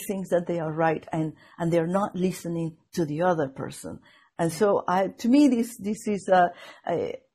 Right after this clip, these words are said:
been a, an incredible experience to create Rumba Rocco, because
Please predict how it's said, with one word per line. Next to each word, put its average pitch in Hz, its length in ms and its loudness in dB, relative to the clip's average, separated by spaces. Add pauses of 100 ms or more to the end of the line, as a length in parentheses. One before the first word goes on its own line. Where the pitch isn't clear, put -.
(120)
been 190 220 0
a, 160 200 2 (400)
an 214 80 4
incredible 262 600 6
experience 202 480 -2
to 190 100 -6
create 185 380 -2
Rumba 175 360 0
Rocco, 165 380 0
because 165 420 -2